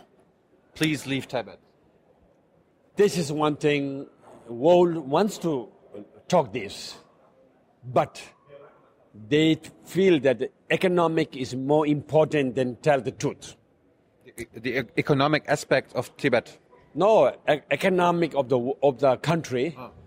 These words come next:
Speaker 2: because made in China makes, yeah, to buy and to sell to China and money, you know. Tibet, we don't sell anything.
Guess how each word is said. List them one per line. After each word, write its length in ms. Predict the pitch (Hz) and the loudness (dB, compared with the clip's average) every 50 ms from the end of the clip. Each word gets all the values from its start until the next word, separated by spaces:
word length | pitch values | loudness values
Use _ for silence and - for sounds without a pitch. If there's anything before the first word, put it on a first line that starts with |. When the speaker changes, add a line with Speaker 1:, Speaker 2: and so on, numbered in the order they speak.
| - - - _ _ _ | -20 -20 -20 _ _ _
Speaker 2:
because 640 | - 147 - - 208 196 160 143 - - - - - _ _ _ _ _ - _ - | -4 -2 2 2 4 4 4 2 0 -4 -10 -14 -16 _ _ _ _ _ -20 _ -16
made 260 | 113 117 139 170 139 | -6 -2 -2 0 0
in 180 | 165 165 151 - | 0 -2 -4 -6
China 640 | - - 147 147 170 185 175 143 120 104 98 92 - - _ _ _ _ _ _ _ _ _ _ _ - | -8 -6 -2 0 2 2 2 2 0 -2 -4 -8 -12 -18 _ _ _ _ _ _ _ _ _ _ _ -16
makes, 800 | 104 107 127 165 160 - - - - - - - - - - - _ _ _ _ _ _ _ _ _ _ - | -8 -2 0 0 0 -2 -4 -8 -8 -8 -6 -8 -10 -12 -16 -18 _ _ _ _ _ _ _ _ _ _ -12
yeah, 380 | 127 131 135 147 139 131 104 98 - - _ _ _ _ _ _ _ | -4 0 2 4 4 4 2 -2 -6 -14 _ _ _ _ _ _ _
to 220 | - 147 139 135 127 | -4 -4 -2 -2 -4
buy 460 | 120 110 110 151 156 160 165 180 180 - | -2 0 4 6 6 6 6 4 2 0
and 160 | 135 135 - | -4 -6 -6
to 100 | - 139 | -8 -10
sell 380 | 123 - - - 185 165 156 143 | -10 -8 -2 2 2 4 4 2
to 140 | 113 127 123 | -2 -6 -10
China 560 | 104 - - 127 120 120 117 113 107 98 95 - | -12 -8 -6 -4 -4 -4 -4 -4 -6 -8 -8 -10
and 200 | 120 123 113 110 113 | -10 -10 -10 -8 -4
money, 460 | 127 156 160 160 151 131 104 95 107 - _ - | -2 0 0 2 2 0 0 -4 -10 -16 _ -8
you 120 | 113 123 | -4 -2
know. 180 | 123 127 131 - _ _ _ _ _ _ _ - | 0 0 -2 -2 _ _ _ _ _ _ _ -4
Tibet, 520 | - 175 139 202 196 196 196 - - - - _ | -2 0 2 2 2 2 0 -4 -14 -18 -14 _
we 120 | - 147 | -6 -6
don't 280 | 143 127 165 170 180 180 | -2 0 0 0 0 -2
sell 360 | - - - 202 185 165 127 | -2 2 2 2 4 2 0
anything. 520 | 110 135 147 139 123 - - 110 98 92 | -2 -2 -2 -4 -4 -6 -10 -14 -14 -14